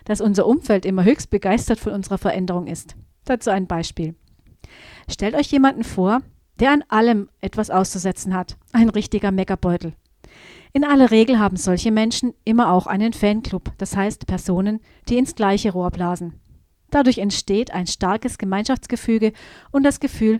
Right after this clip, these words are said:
verstanden zu werden. Bricht jetzt jemand aus diesem Kreis aus, weil Jesus ihn von diesem Geist der Kritik befreit hat, fehlt plötzlich wie bei einem Mobile ein stabilisierender Teil. Oft ist die erste Reaktion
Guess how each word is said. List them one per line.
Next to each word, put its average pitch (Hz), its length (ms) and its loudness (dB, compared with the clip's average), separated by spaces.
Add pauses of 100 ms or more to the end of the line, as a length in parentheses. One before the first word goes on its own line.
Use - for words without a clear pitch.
(120)
verstanden - 580 -2
zu 196 180 -4
werden. 175 320 -4 (440)
Bricht - 320 0
jetzt 233 200 2
jemand 196 340 0
aus - 140 -8
diesem 349 240 2
Kreis 226 280 0
aus, 226 400 2 (100)
weil 180 120 0
Jesus 269 360 0
ihn 233 160 -2
von 214 160 -6
diesem 190 260 -8
Geist 196 300 -6
der 185 60 -6
Kritik - 400 -10
befreit 185 400 -2
hat, 226 160 -2 (500)
fehlt 302 320 0
plötzlich 196 580 -6
wie 233 120 0
bei 220 100 2
einem 190 240 -2
Mobile 202 580 0
ein 214 160 -6
stabilisierender 190 800 -4
Teil. 175 340 -6 (580)
Oft 269 240 2
ist - 180 -2
die 196 60 2
erste 226 300 0
Reaktion 226 520 2